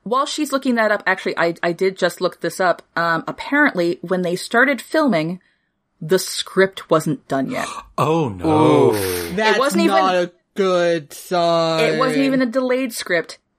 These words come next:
Speaker 1: It wasn't done until about halfway through filming.
Speaker 3: Oh,
Speaker 1: Which
Speaker 3: no.
Speaker 1: means, so Reynolds was saying at apparently Deadpool two, uh, at Deadpool two, uh, Q and A,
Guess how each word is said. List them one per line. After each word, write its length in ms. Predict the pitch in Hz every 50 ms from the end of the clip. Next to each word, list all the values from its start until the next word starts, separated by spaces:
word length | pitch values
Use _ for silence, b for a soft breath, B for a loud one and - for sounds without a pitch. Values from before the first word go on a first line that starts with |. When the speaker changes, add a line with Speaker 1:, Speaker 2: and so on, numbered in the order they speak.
| _ _
Speaker 1:
It 160 | - 202 -
wasn't 380 | 170 185 196 220 - 247 226 -
done 160 | - 202 196
until 240 | - 180 - - 160
about 400 | - - - - 180 180 - -
halfway 640 | - - - - 170 180 202 - - - 208 202 208
through 420 | 202 - - - - 180 165 165
filming. 720 | 165 - - - - - 165 165 170 160 156 143 - - - _ _ _ _ _ _ _ _ _ _ _ _ _ _ _ -
Speaker 3:
Oh, 240 | - 107 107 107 101
Speaker 1:
Which 180 | 101 - -
Speaker 3:
no. 420 | 82 85 85 90 95 - 95 - -
Speaker 1:
means, 560 | 208 190 185 175 170 165 165 165 170 - - - _ _ _ _ _ _ _ _ _ -
so 180 | 185 - 208 190
Reynolds 400 | 196 202 214 226 226 220 - -
was 100 | 190 -
saying 360 | - 175 175 170 170 175 - _ -
at 180 | - 160 156 - -
apparently 340 | - - 156 156 156 156
Deadpool 380 | 151 156 147 147 - - 143 143
two, 160 | - 202 190 - - _ _ -
uh, 160 | 165 156 147 -
at 160 | - 156 -
Deadpool 500 | - 147 - - - 147 151 143 - -
two, 340 | - - 165 151 151 151 151 _ _ _ _ _ -
uh, 180 | 156 143 135
Q 200 | - - - 156 151
and 60 | 165
A, 200 | 175 160 151